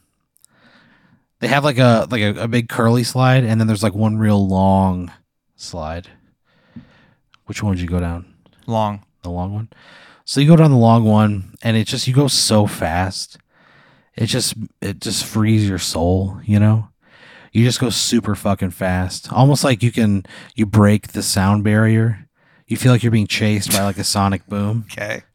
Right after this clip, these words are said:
Speaker 1: Right? You're just flying down this fucking slide, dude. Maggie Malone's waiting at the bottom for you. And she goes, "Pat, I had a really good time with you today."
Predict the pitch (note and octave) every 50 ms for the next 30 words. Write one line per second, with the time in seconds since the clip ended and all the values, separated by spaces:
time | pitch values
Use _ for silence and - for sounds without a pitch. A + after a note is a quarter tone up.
0 | _ - F#2+ F#2+ G2+ A#2 A#2+ A2+ A2 A#2 A#2+ - - - - G#2+ G#2 G2+ G2 F#2+
1 | F2+ F#2 F2+ F2 F2+ - - - F2+ - - E2+ - - - E2+ E2 D#2 - F2
2 | F2+ G2+ A2+ _ _ _ _ _ _ _ _ _ _ _ _ _ _ _ _ -
3 | G2+ G2 G2+ G2+ G2 G2+ G2+ G2 F#2+ G2 F#2+ F#2+ F#2+ F#2+ F#2+ F#2 F2+ F2+ F2+ E2+
4 | E2+ E2 F2 E2+ F2+ F2+ F2+ - - G2 G2 G2 G2+ G2+ G2+ _ - - - _
5 | _ _ _ _ _ _ _ _ _ _ _ _ _ _ _ _ _ _ _ _
6 | _ _ _ _ _ _ _ _ _ _ _ _ - - A#2+ - - A#2 C#3 C3
7 | - - C3 B2+ B2 B2 - - - G#2+ B2+ B2+ A2+ A2+ A2+ A#2 A2+ G#2+ G2+ G#2
8 | - - G#2+ G2+ G2+ F#2+ F2 D#2+ F2+ F2+ E2+ F2+ E2 F2 E2 D#2+ D#2+ -